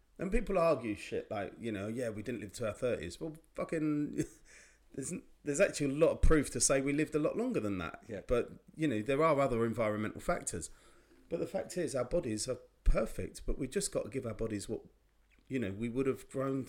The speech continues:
Speaker 1: to evolve with. Do you know what I mean? And while we were talking once upon a time about, like, alkaline diet, and listen, I believe there, I don't believe there are, there is a single truth. I believe there are many truths.
Speaker 2: Yeah.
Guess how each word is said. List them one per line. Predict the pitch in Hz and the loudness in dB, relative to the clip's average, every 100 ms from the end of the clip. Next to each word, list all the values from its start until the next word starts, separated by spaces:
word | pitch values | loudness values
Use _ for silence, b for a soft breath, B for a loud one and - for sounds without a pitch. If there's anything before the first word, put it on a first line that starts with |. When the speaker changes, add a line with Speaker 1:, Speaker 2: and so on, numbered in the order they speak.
| - | -4
Speaker 1:
to | 143 | -2
evolve | 143 196 269 - | -2 -2 -2 -4
with. | 92 - | -6 -6
Do | - | -6
you | 113 | -4
know | 123 | -2
what | |
I | 143 | -2
mean? | 214 117 | -2 -2
And | 104 113 B B B B - _ - - | -4 -6 B B B B -20 _ -20 0
while | 170 214 185 151 | 4 6 6 4
we | 147 160 | 2 0
were | 180 143 | 0 2
talking | 143 110 120 | 2 2 0
once | 117 113 | -2 -4
upon | - - | 6 6
a | 113 | 6
time | - 110 | 0 -6
about, | 107 113 101 | -2 -2 -2
like, | 101 113 | -2 -2
alkaline | 110 - 107 98 98 | -4 -4 -4 -2 -2
diet, | 101 98 98 98 - | -2 0 0 -2 -2
and | 117 113 117 - - | -4 -4 -6 -16 -2
listen, | 196 196 101 | 2 2 0
I | - | -4
believe | 127 151 160 143 | 0 0 0 2
there, | 131 120 - B B B | 2 2 0 B B B
I | |
don't | - 214 | 4 4
believe | 160 160 135 | 6 4 6
there | 147 143 | 8 8
are, | 135 135 - - | 4 -6 -12 -8
there | 139 143 | 4 6
is | 135 120 | 6 6
a | |
single | 131 143 127 107 | 4 4 2 0
truth. | 98 - 110 78 - - - | -2 0 2 0 -6 -10 -2
I | 107 | 2
believe | - 131 135 | 4 4 4
there | 131 120 | 2 2
are | 117 | 2
many | 131 117 | 0 0
truths. | 98 - 92 82 - 95 | -2 -2 -2 -4 -8 -8
Speaker 2:
Yeah. | 90 87 | -4 -6